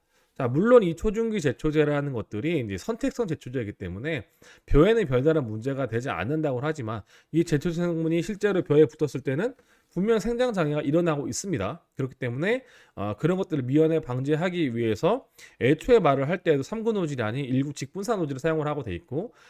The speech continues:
그 다음에, 어, 희석하지 말라고 되어 있는 거죠.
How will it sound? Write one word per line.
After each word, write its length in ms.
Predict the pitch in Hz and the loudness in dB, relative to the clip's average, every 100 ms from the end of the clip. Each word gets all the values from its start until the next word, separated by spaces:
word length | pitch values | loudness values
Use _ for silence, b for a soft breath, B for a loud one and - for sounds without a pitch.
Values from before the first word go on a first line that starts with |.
| b - | b -4
그 60 | |
다음에, 480 | 127 113 131 240 269 _ _ _ _ _ _ _ _ | 0 2 2 -2 -4 _ _ _ _ _ _ _ _
어, 160 | 107 104 | -8 -6
희석하지 460 | 190 190 170 175 | -2 -2 0 0
말라고 340 | 110 117 156 139 | 0 2 2 0
되어 180 | 120 | 0
있는 200 | 139 143 | 0 0
거죠. 260 | 90 80 127 | -6 -10 -12